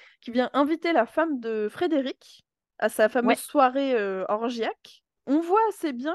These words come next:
Speaker 1: que, euh, elle, elle est faussement choquée, mais que ça a l'air
Speaker 2: Ouais.
Speaker 1: de, de bien l'intriguer quand même, quoi. C'est pas,
Speaker 2: Oui.
Speaker 1: euh, elle lui dit, « Mais voyons, je suis la femme de ton frère. » <laughs> Oui, bah,
Speaker 2: <laughs>
Speaker 1: ouais, ouais, ok. Fais,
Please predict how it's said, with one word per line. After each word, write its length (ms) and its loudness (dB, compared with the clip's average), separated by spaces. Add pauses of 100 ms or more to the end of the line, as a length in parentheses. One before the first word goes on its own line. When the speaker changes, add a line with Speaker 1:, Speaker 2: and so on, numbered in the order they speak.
(120)
Speaker 1:
que, 120 -6
euh, 560 0
elle, 420 0
elle 160 2
est 60 -2
faussement 680 -4
choquée, 440 -4 (600)
mais 120 0
que 60 -12
ça 120 2
a 20 4
l'air 100 6 (120)
Speaker 2:
Ouais. 60 -2
Speaker 1:
de, 60 -8 (120)
de 140 -2
bien 240 -2
l'intriguer 480 0
quand 160 0
même, 280 -4
quoi. 260 -8 (140)
C'est 180 -8
pas, 560 2
Speaker 2:
Oui. 60 2 (260)
Speaker 1:
euh, 40 -14 (320)
elle 60 -6
lui 60 0
dit, « 140 -2
Mais 160 4
voyons, 220 2 (560)
je 180 -10
suis 240 -8 (100)
la 120 6
femme 380 0
de 140 -4
ton 240 -6
frère. » 160 -20 (180)
<laughs> 260 -6
Oui, 220 2
bah, 180 2
Speaker 2:
<laughs> 580 2
Speaker 1:
ouais, 240 6
ouais, 260 4
ok. 180 2
Fais, 180 2